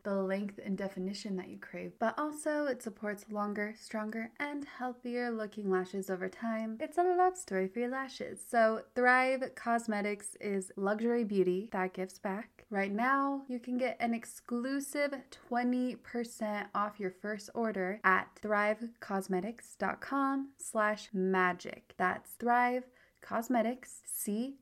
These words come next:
A U S E M E T I C S dot com slash magic for twenty percent off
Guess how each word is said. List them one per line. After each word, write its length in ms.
A 360
U 460
S 360
E 340
M 440
E 340
T 400
I 260
C 600
S 480
dot 260
com 420
slash 360
magic 800
for 140
twenty 360
percent 380
off 180